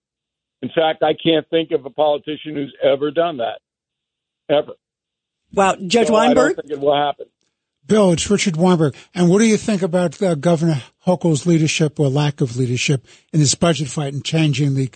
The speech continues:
Speaker 3: the criminal justice laws?
Speaker 1: I, I think it's becoming clear that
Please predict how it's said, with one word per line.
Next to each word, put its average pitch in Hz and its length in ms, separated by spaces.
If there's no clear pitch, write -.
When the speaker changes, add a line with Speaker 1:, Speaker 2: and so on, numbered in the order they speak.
Speaker 3:
the 165 60
criminal 156 300
justice 139 440
laws? 104 300
Speaker 1:
I, 220 60
I 220 140
think 269 160
it's 254 140
becoming 175 460
clear 190 520
that 147 360